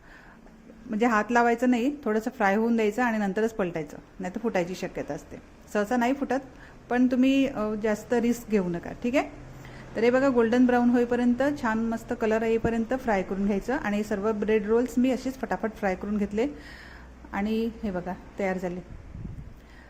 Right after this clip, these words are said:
आता कारण की मला फटाफट तयारीसुद्धा करायची होती आणि ज्यांच्या घरात मुलं असतात त्यांना अगोदर मुलांचे पण बघायला लागते आणि नंतर मग स्वतःला तयारी करायला लागते. <laughs> ज्यांच्या घरात मुलं आहेत ना, लहान मोठी, लहान असो का मोठी असो, त्यांचा संताप काढायचा आहे, तो काढायचाच आहे.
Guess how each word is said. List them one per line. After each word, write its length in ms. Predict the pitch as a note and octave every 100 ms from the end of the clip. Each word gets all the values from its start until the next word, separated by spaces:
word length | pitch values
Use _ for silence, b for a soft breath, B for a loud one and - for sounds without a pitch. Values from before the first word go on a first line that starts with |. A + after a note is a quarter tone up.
| B - - - -
आता 200 | F3+ G3
कारण 200 | G#3 G3+
की 120 | A3
मला 240 | G#3 G#3
फटाफट 460 | G#3 A3 G3 F#3+ G#3 -
तयारीसुद्धा 460 | F3+ F3+ F#3+ G3+
करायची 300 | G#3 G3+ G3
होती 140 | G#3 G#3
आणि 160 | G3+
ज्यांच्या 320 | G3 G3 F#3
घरात 220 | G3 G3 G3
मुलं 240 | F#3+ G3
असतात 260 | G3+ G#3+ G#3+
त्यांना 500 | G#3+ - - G3+ G3+
अगोदर 280 | G3 G3
मुलांचे 460 | G#3 G3 F#3+ F#3+ A3+
पण 200 | A3 A3+
बघायला 280 | G#3 G#3 G#3
लागते 340 | G#3 G#3 A3+ - B B
आणि 160 | - F#3
नंतर 260 | G3 F#3+ G3+
मग 120 | G3+
स्वतःला 340 | G#3 G3 F#3 F3+
तयारी 200 | E3+ D#3+
करायला 300 | D#3+ D#3 D3
लागते. 500 | D3 A#3+ - D4 D4 -
<laughs> 340 | - - G#3
ज्यांच्या 360 | G#3 A3+ G#3+ A#3
घरात 420 | A#3 C4 G#3+ A3
मुलं 240 | A3 G3+
आहेत 300 | G#3 G#3+ G#3+
ना, 140 | G#3+ A#3 A#3+
लहान 280 | G3 F#3+ A3
मोठी, 280 | G#3+ G3+ A3 A3 G#3+ G#3+ B B -
लहान 280 | G3 A3+ A#3+
असो 140 | A#3+
का 100 | B3
मोठी 260 | A#3+ A3 A#3
असो, 240 | A3 G3
त्यांचा 300 | F#3+ F#3+ G#3+
संताप 360 | G#3+ G3 G3+ G3+
काढायचा 280 | F#3+ F#3
आहे, 120 | G#3 G3+
तो 60 |
काढायचाच 420 | G3+ F3+ F3 F#3+
आहे. 200 | F3+ F3+